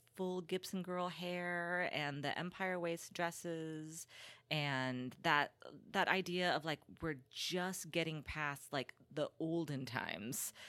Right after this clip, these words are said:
and into modernity. You know, like, there are carriages next to, s-, like, the first cars in the roads.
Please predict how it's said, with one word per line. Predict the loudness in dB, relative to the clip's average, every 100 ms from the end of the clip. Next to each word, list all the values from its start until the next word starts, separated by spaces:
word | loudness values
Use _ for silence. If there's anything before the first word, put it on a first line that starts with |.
| -16 0
and | 4 4 2
into | 0 2 2
modernity. | 4 4 6 6 4 0 -2
You | -2
know, | 0 2
like, | 2 0 -2
there | 2
are | 4 2 -2 -4
carriages | 4 6 6 4 2 0 -4
next | 0 0 0 -4 -2
to, | 0 0 0
s-, | -4 -10 -16 -12 -2
like, | -2 -2 -8 -6
the | -4
first | 0 2 0 2
cars | 4 6 4 -2 -4 -8 -10 -20 _ _
in | 0
the | 0
roads. | 0 -2 -2